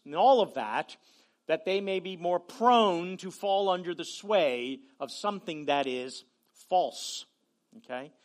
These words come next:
Um, and so it's, it's just something to be aware about here.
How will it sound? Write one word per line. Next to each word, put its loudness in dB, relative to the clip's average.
Um, -10
and -12
so -4
it's, -6
it's -12
just -8
something -6
to -14
be -12
aware -6
about -10
here. -20